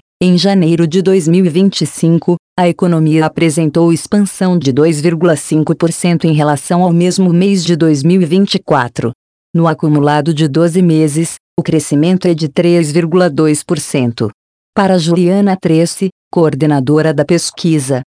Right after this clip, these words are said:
apesar do resultado positivo, há um processo disseminado de desaceleração. Segundo ela, a elevação da incerteza externa, somada à alta taxa de juros interna,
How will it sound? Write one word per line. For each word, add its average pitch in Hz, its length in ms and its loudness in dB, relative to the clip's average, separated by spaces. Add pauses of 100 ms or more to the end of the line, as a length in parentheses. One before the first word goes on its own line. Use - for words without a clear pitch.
(140)
apesar 139 500 0
do 139 100 -2
resultado 156 680 0
positivo, 139 800 -2 (220)
há 190 100 2
um 190 140 2
processo 160 640 -2
disseminado 165 760 0
de 160 120 -2
desaceleração. 175 1120 -2 (460)
Segundo 190 580 0
ela, 151 300 0 (220)
a 156 120 2
elevação 165 580 0
da 190 140 0
incerteza 190 760 0
externa, 151 640 0 (220)
somada 156 640 0
à 160 40 2
alta 160 340 0
taxa 165 400 -2
de 165 140 -2
juros 147 420 0
interna, 143 640 0